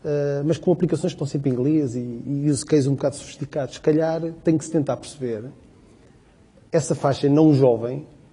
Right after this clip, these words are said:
e se calhar a faixa menos ligada a, a, ao I T, que é a maior parte da indústria do nosso país, eh,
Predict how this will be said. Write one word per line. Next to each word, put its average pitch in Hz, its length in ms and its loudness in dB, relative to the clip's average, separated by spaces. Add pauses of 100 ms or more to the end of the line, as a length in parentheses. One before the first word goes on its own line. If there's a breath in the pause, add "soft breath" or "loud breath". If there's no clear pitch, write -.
(460 soft breath)
e 147 80 0
se - 100 -6
calhar 147 280 4
a 131 40 0
faixa - 300 0
menos 151 220 4
ligada 135 420 2
a, 120 280 -8 (100)
a, 113 680 -10 (140)
ao 139 200 6
I 135 40 4
T, 139 420 2 (1000)
que 143 100 2
é 127 100 4
a 123 40 0
maior 123 200 -2
parte 123 220 -4
da 127 80 -2
indústria 123 260 -2
do 123 80 -4
nosso 120 220 -8
país, 117 360 -8 (880 soft breath)
eh, 131 840 -2